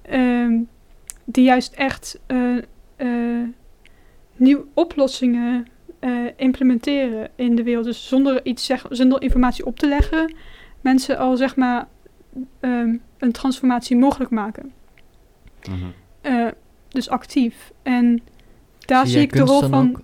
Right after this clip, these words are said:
Speaker 1: ja, daar
Speaker 3: als
Speaker 1: zie ik de
Speaker 3: iets
Speaker 1: rol van
Speaker 3: actiefs?
Speaker 1: kunst meer in. Ehm, in echte, ja.
Speaker 2: Ik, ik moet zelf gelijk denken aan, eh, eh, guerri-, guerrilla-tuinierders.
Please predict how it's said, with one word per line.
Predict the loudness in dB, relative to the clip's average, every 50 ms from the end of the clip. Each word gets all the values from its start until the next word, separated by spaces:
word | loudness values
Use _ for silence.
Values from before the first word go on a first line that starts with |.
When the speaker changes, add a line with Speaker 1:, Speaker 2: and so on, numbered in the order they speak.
| -16 _ _
Speaker 1:
ja, | -2 0 2 2
daar | 2 0
Speaker 3:
als | 2 2
Speaker 1:
zie | 0
ik | 0
de | 2 2
Speaker 3:
iets | 2 0
Speaker 1:
rol | 2
van | 2 0 -2
Speaker 3:
actiefs? | 0 0 0 2
Speaker 1:
kunst | 2 2 2 0 -8 -18 -20 -20 _ _
meer | -4 -2 0 2 2 2 0 -2 -4
in. | -6 -6 -6 -6 -8 -10 -12 -18 -20 -20 -20 -20 -20 -20 -12
Ehm, | -6 -4 -2 -2 0 -2 -2 -2 -2 -2 -2 -2 -4 -6 -4
in | -2 2 2 4 4 4 2 2 0 -4 -12 -18 -20 -10 -6
echte, | -4 -4 -4 -4 -6 -4 -2 -2 -2 -2 -2 -4 -4 -6 -8 -10 -12 -14 -14 -10 -4
ja. | -2 -2 -2 -2
Speaker 2:
Ik, | -4 -6
ik | -8 -6 -4
moet | -2 -4 -4 0
zelf | 0 2 2 2 0
gelijk | -2 -2 0 0 0 0
denken | -2 -2 -2 -2 -4 -4
aan, | -2 -2 -2 -2 -2
eh, | -2 0 0 0 -2 -2 0 2 2
eh, | 2 2 -2 -4 -6 -8 -10 -12 -12 -10 -10 -10 -10 -4
guerri-, | -2 0 0 0 0 -4 -6 -6 -6 -4
guerrilla-tuinierders. | -2 -2 0 0 0 0 0 0 0 0 0 0 0 0 0 -2 -4 -4 -2 -2 -2 0 0 -2 -2 -2 -4 -6 -8 -10 -12 -18